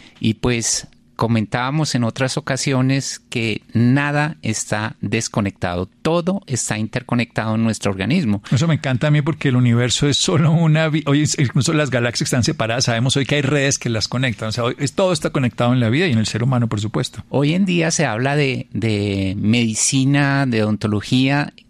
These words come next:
Speaker 1: basada en redes, ¿no?
Speaker 2: Sí.
Speaker 1: Todo
Speaker 2: Me
Speaker 1: está
Speaker 2: encan-, y
Speaker 1: conectado.
Speaker 2: lo, lo siento totalmente. Le quiero contar una anécdota, ya estábamos,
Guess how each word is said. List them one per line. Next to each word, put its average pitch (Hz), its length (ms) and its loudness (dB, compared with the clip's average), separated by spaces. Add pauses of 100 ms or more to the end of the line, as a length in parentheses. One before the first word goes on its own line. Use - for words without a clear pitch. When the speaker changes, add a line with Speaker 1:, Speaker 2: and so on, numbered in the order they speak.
(100)
Speaker 1:
basada 110 720 -4
en 101 240 2
redes, 95 340 -2
¿no? 113 300 -4
Speaker 2:
Sí. - 60 -8
Speaker 1:
Todo 160 600 -2
Speaker 2:
Me 131 80 2
Speaker 1:
está 135 260 -2
Speaker 2:
encan-, - 60 -4
y 147 40 2
Speaker 1:
conectado. 117 540 -2
Speaker 2:
lo, 131 160 0
lo 131 140 0
siento 143 380 0
totalmente. 131 500 0
Le 113 80 2
quiero 226 160 -2
contar 151 400 -2 (400)
una 156 140 4
anécdota, 147 560 0
ya 113 180 2
estábamos, 131 640 0